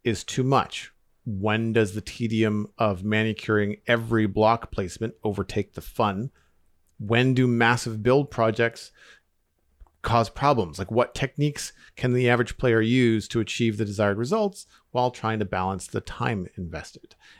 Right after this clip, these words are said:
And because, uh, Paul had kind of gi-, given me, like, a, a direct shot in the email, um, it's obviously subjective. You know, like, it's based on the amount of satisfaction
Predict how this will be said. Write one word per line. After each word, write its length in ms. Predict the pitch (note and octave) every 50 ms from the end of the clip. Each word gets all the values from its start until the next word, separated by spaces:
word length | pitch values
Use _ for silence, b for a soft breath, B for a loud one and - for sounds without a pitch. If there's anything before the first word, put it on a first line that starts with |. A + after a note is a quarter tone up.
| b _
And 240 | - A2+ A2+ A2+ A2
because, 560 | G#2+ A#2+ - C#3+ D3 D3 C3+ B2 B2+ - - _ -
uh, 300 | - A2+ A2 G#2+ G#2 G2 F#2+ G#2+ - - - F3+ D#3+ D3+ - _ -
Paul 240 | A#2 A#2+ A#2+ A#2 A2
had 180 | G2 G2+ G2 -
kind 160 | - A2 G#2+
of 160 | G2 F#2 G2+
gi-, 160 | - A2 - -
given 240 | A#2 A#2 G#2+ G#2+ G#2
me, 160 | G2+ G2+ G#2
like, 160 | G2+ G2+ F2+ F2+
a, 240 | F2+ - _ -
a 20 | G2+
direct 440 | - G2+ F#2+ G2 F2+ - - - b b b b b b b
shot 500 | - - - - - C3 B2 A#2+ A2 G2+
in 80 | G#2 G#2
the 240 | G2+ F#2+ F#2+ G#2 A2
email, 320 | A2 G2+ F#2+ F#2 F2+ F#2+ -
um, 340 | F#2+ G2 G2 F#2+ F#2+ F#2+ - - _ _ _ _ _ _ _ _ _ _
it's 140 | - C3+ -
obviously 420 | D#3 E3 G#3 C4+ D#4 C#4+ - G#3+ F#3
subjective. 720 | - - A#2+ G#2 - A2+ A2 - - - - - - - - -
You 60 | A#2
know, 80 | A2
like, 80 | A2 G2+
it's 120 | A2 -
based 360 | - - B2+ D3 E3 D3+ - C#3
on 260 | A#2+ A2+ A2 G#2+ G2+
the 300 | G#2 G#2 G2+ G2+ G#2+ -
amount 320 | - G2 G#2 A2+ A#2 A#2 A2
of 80 | G2
satisfaction 880 | - - A2 G#2+ G2+ - - G#2+ G2+ G2 - - - G#2 F#2+ F2+ F2+